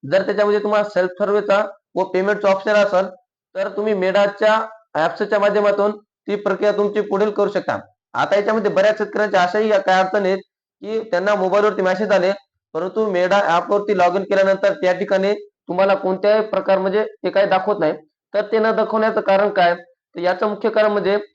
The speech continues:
एकाच अर्जाला तुम्ही जर दोन किंवा दोनपेक्षा जास्त मोबाईल नंबर दिला असेल, तर त्या ठिकाणी तुम्हाला ही अडचण येऊ शकते. असे बरेच काही शेतकरी आहेत की याच्यामध्ये फसलेले आहेत की त्यांना याच्यासमोरचा पर्याय माहित नाही. तर याच्यासाठी सोपा पर्याय म्हणजे काय, तर तुम्हाला तुमच्या जवळचं जे काही मेडा कार्यालय असेल,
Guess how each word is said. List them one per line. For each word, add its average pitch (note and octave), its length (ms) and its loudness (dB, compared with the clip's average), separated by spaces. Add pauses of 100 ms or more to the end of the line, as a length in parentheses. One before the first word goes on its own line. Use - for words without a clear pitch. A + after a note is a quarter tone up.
(200)
एकाच D#3+ 320 -2
अर्जाला G3 380 2
तुम्ही G3 260 0
जर G3+ 160 0
दोन F#3+ 320 -2
किंवा G3+ 220 2
दोनपेक्षा G3 460 -2
जास्त F3+ 260 -2
मोबाईल F#3+ 300 0
नंबर G3+ 180 0
दिला G3 200 0
असेल, F#3+ 260 2 (340)
तर F3+ 80 -2
त्या G3 200 2
ठिकाणी G#3 360 -2
तुम्हाला G3 220 2
ही G#3+ 140 0
अडचण G3+ 320 -2
येऊ G#3 140 2
शकते. G3 360 -2 (280)
असे A3 260 -2
बरेच G3+ 320 0
काही A3 220 0
शेतकरी G3+ 340 -2
आहेत G#3 140 2
की G#3 240 -4
याच्यामध्ये G3+ 520 0 (140)
फसलेले G3 360 0
आहेत G#3+ 140 4
की - 380 -10
त्यांना F#3 280 0
याच्यासमोरचा G3 640 0
पर्याय F#3+ 240 2
माहित F3 200 0
नाही. C#3 120 -2 (380)
तर F#3 60 0
याच्यासाठी G#3+ 460 0
सोपा G#3 320 0
पर्याय G#3+ 260 2
म्हणजे G#3 200 -2
काय, G3+ 260 2 (440)
तर G#3 60 -6
तुम्हाला G#3 460 0
तुमच्या G3+ 300 -2
जवळचं G3+ 360 0
जे F#3 180 -2
काही G3+ 200 2
मेडा F#3 260 2
कार्यालय G3 400 2
असेल, G3+ 280 2